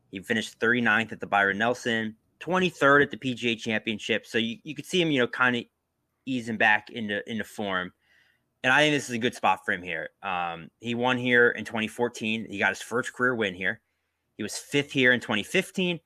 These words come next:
He was thirteenth in twenty eighteen, sixth in twenty nineteen. Always plays really well here. Jack Nicklaus has admitted that he very much models this course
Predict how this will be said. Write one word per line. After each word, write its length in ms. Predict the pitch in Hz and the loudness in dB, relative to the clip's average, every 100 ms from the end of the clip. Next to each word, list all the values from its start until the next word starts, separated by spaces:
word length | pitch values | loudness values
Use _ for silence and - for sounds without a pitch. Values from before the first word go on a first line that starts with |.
| _ - | _ -12
He 60 | |
was 120 | 92 - - | -12 -12 2
thirteenth 580 | 175 160 - 143 139 - | 2 2 -2 -2 -2 -6
in 100 | 117 | -8
twenty 300 | 120 104 85 | -6 -4 -2
eighteen, 480 | 143 147 156 147 147 _ | -4 -4 -8 -8 -12 _
sixth 600 | - - 160 151 - - | -18 -4 -4 -4 -10 -16
in 100 | 113 | -14
twenty 240 | 107 113 104 | -8 -6 0
nineteen. 500 | 120 127 127 123 117 _ _ _ _ _ - | 0 0 -4 -6 -6 _ _ _ _ _ -4
Always 300 | 139 156 147 | 2 2 0
plays 280 | - 123 95 | 0 0 0
really 280 | 98 139 156 | 0 2 2
well 200 | 117 101 | 2 2
here. 280 | 101 110 _ _ _ _ _ | 0 0 _ _ _ _ _
Jack 240 | - 139 - | 2 2 2
Nicklaus 360 | 170 165 139 | -2 0 -2
has 640 | - 131 123 117 110 - - _ _ _ _ _ | 0 2 4 4 0 -10 -20 _ _ _ _ _
admitted 460 | 117 104 143 180 113 | -8 -4 -2 -2 -2
that 160 | 117 - | -4 -4
he 140 | 120 | -10
very 260 | 95 117 127 | -4 -2 -2
much 300 | 120 117 113 | -4 -4 -4
models 580 | 107 107 110 110 98 - | -2 0 0 -4 -10 -12
this 200 | 104 - | -12 -12
course 560 | - 113 113 98 - | -10 -4 0 -2 -4